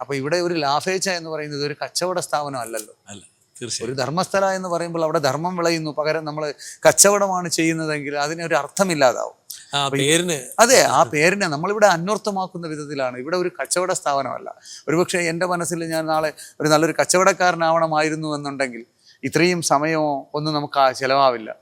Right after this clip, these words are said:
Speaker 1: നമുക്കൊരു നല്ലൊരു ബിസിനസ് ചെയ്ത് നമുക്ക് സമ്പാദ്യം ഉണ്ടാക്കാം.
Speaker 2: തീർച്ചയായും.
Speaker 1: അല്ലേ?
Speaker 2: തീർച്ചയായും.
Speaker 1: അപ്പൊ ഇതൊരു ധർമ്മസ്ഥലയാൽ, ധർമ്മസ്ഥലയാണ്,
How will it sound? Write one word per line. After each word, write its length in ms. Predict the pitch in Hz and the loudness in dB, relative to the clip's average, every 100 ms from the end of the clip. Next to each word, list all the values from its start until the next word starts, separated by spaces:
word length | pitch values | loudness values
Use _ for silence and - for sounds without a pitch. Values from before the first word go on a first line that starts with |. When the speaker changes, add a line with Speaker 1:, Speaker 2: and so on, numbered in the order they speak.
| - | -16
Speaker 1:
നമുക്കൊരു 360 | - 208 220 202 | -8 -2 0 2
നല്ലൊരു 280 | 185 185 | 2 0
ബിസിനസ് 460 | 175 156 170 156 - | 0 -4 -6 -8 -8
ചെയ്ത് 340 | 143 131 135 147 | -8 -8 -10 -12
നമുക്ക് 360 | 131 123 127 - _ _ | -16 -12 -10 -12 _ _
സമ്പാദ്യം 520 | - 135 139 156 147 | -8 0 4 4 4
ഉണ്ടാക്കാം. 340 | 113 104 - - | -4 -6 -8 -12
Speaker 2:
തീർച്ചയായും. 460 | 131 113 101 92 175 | -10 -6 -8 -2 4
Speaker 1:
അല്ലേ? 180 | 202 165 - | 4 4 0
Speaker 2:
തീർച്ചയായും. 300 | 170 135 113 | -6 -6 -8
Speaker 1:
അപ്പൊ 120 | 127 | -6
ഇതൊരു 180 | 147 196 | -2 0
ധർമ്മസ്ഥലയാൽ, 880 | 170 135 160 196 - 175 170 143 117 - 131 | 0 -4 -2 -2 0 2 4 4 0 -6 -4
ധർമ്മസ്ഥലയാണ്, 680 | 135 180 185 175 147 117 | -2 0 0 2 2 2